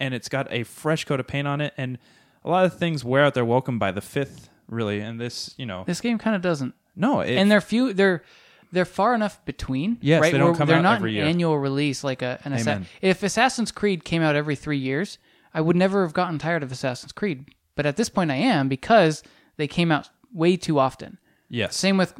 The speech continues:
Speaker 2: Call of Duty and all the other annual franchises.
Speaker 1: And I like how this one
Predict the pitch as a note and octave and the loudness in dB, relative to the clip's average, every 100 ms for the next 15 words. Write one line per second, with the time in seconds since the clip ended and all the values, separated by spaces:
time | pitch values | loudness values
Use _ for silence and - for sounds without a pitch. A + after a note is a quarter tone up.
0 | - - C3 C3 D#3 D3+ D3 D3+ D3 C#3+ | -20 -4 -2 0 2 4 4 4 2 2
1 | C3 B2+ C3 B2 B2 A#2+ A#2 A#2+ B2+ C#3+ | 0 0 0 -2 -4 -8 -6 -10 -12 -16
2 | _ - C#3 C3+ C#3+ G3+ E3+ F3+ D3 D#3 | _ -4 0 2 2 0 0 -2 0 -2
3 | - D3 C#3 C3+ | -4 -4 -4 -4